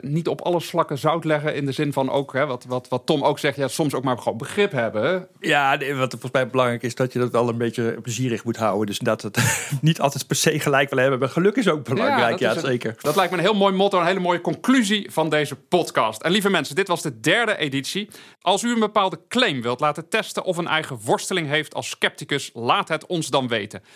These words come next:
Speaker 1: En daarnaast is alle feedback uiteraard welkom. En één feedback die we kregen was van iemand: "Is er niet leuk om een boekentip te doen?" En daarom hebben we Tom uiteraard gevraagd om een boekentip. En, eh, jij kwam met het boek van Jay Heinrichs, Thank You for Arguing.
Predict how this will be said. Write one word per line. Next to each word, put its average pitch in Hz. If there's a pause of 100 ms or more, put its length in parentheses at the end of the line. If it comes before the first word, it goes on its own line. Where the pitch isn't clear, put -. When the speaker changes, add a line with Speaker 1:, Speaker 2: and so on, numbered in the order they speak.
(140)
Speaker 1:
En 170
daarnaast 170
is 156
alle 165
feedback 143
uiteraard 123
welkom. 143 (260)
En 165
één 269
feedback 170
die 175
we 151
kregen 190
was 196
van 180
iemand: 151
"Is 180
er 180
niet 180
leuk 131
om 135
een 143
boekentip 247
te 185
doen?" 147
En 143
daarom 170
hebben 147
we 120
Tom 220
uiteraard 156
gevraagd 185
om 226
een 190
boekentip. 190 (460)
En, 175
eh, 151
jij 175
kwam 180
met 160
het 131
boek 180
van 147
Jay 151 (120)
Heinrichs, 190 (160)
Thank 233
You 185
for 147
Arguing. 196